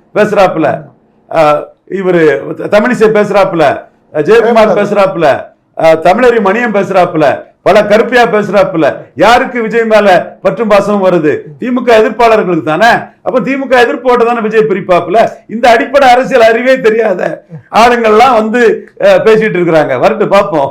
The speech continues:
Speaker 2: சார், இந்த உள்ளாட்சி தேர்தல்லாம் வந்துச்சு, அப்பயும் இவங்க மௌனமா கடந்து போயிட்டாங்க. இப்ப இந்த மாநாடு குறித்த சர்ச்சைகள் வருது, இப்பயும் எதையோ ஒண்ண கசிய விட்டுட்டு இந்த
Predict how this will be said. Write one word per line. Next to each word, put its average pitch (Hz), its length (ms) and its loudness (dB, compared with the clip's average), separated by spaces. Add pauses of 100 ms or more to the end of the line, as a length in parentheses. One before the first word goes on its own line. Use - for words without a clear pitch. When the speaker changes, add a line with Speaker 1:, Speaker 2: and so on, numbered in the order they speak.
(140)
Speaker 2:
சார், 269 260 -2
இந்த 233 260 2
உள்ளாட்சி 320 540 0
தேர்தல்லாம் 226 580 -2
வந்துச்சு, 202 360 -8 (160)
அப்பயும் 262 640 -2
இவங்க 214 240 -10
மௌனமா 226 960 -4
கடந்து 208 320 -8
போயிட்டாங்க. 165 480 -10 (380)
இப்ப - 140 -4
இந்த 233 140 -4
மாநாடு 302 500 0
குறித்த 247 400 -4
சர்ச்சைகள் 220 560 -6
வருது, 202 420 -4 (120)
இப்பயும் 254 360 -8
எதையோ 240 480 0
ஒண்ண 226 100 -8
கசிய 214 320 -6
விட்டுட்டு 220 640 -6
இந்த - 140 -6